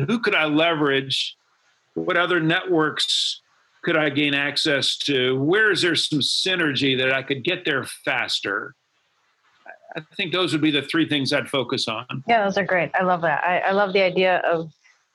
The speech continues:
Speaker 2: being strategic and really investing your time to connect with the people that most closely align with, with your mission,
Speaker 1: Mm-hmm.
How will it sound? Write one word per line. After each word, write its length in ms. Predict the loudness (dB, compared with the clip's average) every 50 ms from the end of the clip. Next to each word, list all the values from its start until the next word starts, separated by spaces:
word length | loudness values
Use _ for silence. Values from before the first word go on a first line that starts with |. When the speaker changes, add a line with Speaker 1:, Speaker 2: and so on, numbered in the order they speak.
| _
Speaker 2:
being 240 | 2 2 4 4 2
strategic 840 | 0 0 -2 -2 0 0 0 2 2 2 0 0 0 -4 -8 -10 -10 -14 -20 -20 _ _ _ 0
and 180 | 2 2 4
really 240 | 4 4 6 4 4
investing 600 | 4 2 2 2 0 0 -2 0 0 2 2 2
your 260 | 2 2 2 0 -2 -4
time 680 | -4 -4 -2 0 0 0 0 0 0 0 2 2 0 0 -2 _ _ _ _ _ _ _ _ -12 -4
to 120 | -2 -2
connect 380 | 0 0 0 0 0 0 0 -2
with 120 | -4 -4
the 80 | -4 -6
people 580 | -2 -2 -2 -2 0 0 2 4 4 4 2 0
that 320 | 0 0 0 0 0 0 -2
most 240 | -2 -2 -2 -4 -4
closely 380 | -2 -2 -2 -2 0 -2 0
align 380 | 2 2 2 2 2 2 2 0
with, 120 | 0 -2 -4 -8 _ _ _
with 200 | -2 -2 0 2
your 160 | 4 4 4 4
mission, 520 | 2 2 0 0 0 0 0 2 2 0 -2 -4 -8 -14 -16 _ -4
Speaker 1:
Mm-hmm. 260 | -2 0 0 -2 0